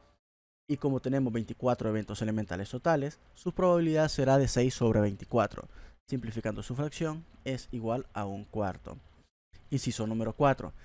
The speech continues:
¿Cuál es la probabilidad que el número formado sea un número par?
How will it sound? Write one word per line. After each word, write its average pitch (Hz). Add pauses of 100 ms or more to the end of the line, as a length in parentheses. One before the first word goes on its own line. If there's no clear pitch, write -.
(240)
¿Cuál 160
es 170
la 170
probabilidad 156
que 131
el 127
número 147
formado 127
sea 110
un 110
número 104
par? 131